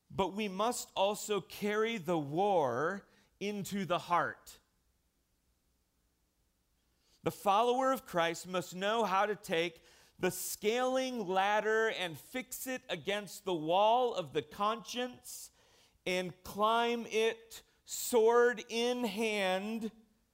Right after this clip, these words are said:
to meet the man face to face in a sacred duel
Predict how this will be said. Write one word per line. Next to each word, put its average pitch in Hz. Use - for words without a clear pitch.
to 165
meet 170
the 156
man 156
face 147
to 139
face 120
in 127
a 120
sacred 117
duel 92